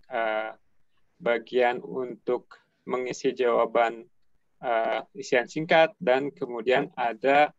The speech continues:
bagian untuk mengisi esai ya. Oke.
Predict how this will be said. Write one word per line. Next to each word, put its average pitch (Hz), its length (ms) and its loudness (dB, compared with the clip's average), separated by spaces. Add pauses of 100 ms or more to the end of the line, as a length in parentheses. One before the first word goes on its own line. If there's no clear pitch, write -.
(140)
bagian 120 500 -2
untuk 120 480 -14
mengisi 120 800 -8 (300)
esai - 400 -4 (100)
ya. - 220 -14 (880)
Oke. - 220 -12